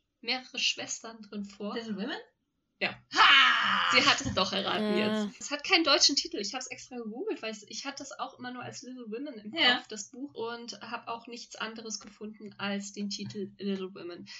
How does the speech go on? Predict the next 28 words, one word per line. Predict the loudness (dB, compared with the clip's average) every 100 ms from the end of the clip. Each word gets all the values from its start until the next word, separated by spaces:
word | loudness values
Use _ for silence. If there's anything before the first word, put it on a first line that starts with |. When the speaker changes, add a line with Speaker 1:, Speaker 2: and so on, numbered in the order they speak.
| -8
Speaker 1:
Das | -6
ist | -4 -6 -6
eine | -6
sehr, | -2 -2 -4 -2
ähm, | 0 0 -2
also | -4 -4
es | -6 -6
ist |
eine | -2
weibliche | -2 -2 -8 -8
Autorin, | -10 -10 -10 -8 -6 -8
Amerikanerin, | -8 -12 -14 -8 -6 -6 -6 -8 -10 -12 _ _ -10
Louisa | -8 -6 -6 -4 -6 -4
M. | -4 -4 -4
Alcott. | -4 -4 -8 -12 -12 -14 _
Es | -6 -6
spielt | -6 -8
so | -6 -6
achtzehnhundertzweiunddreißig, | -6 -8 -10 -12 -12 -12 -14 -16 -8 -4 -2 -2 -2 -2 -2 -4 -10 0
also | 2
es | 2
wurde | 0 6
geschrieben | 6 6 2
zwischen | -2 2 2 2
achtzehnhundertzweiunddreißig, | -4 -8 -6 -6 -4 -4 -4 -4 -4
achtzehnhundertachtundachtzig. | -6 -8 -12 -12 -6 -6 -8 -14 -4 -2 -2 -6 -6 -2 -4
Das | -6 -10
sind, | -10 -6 -2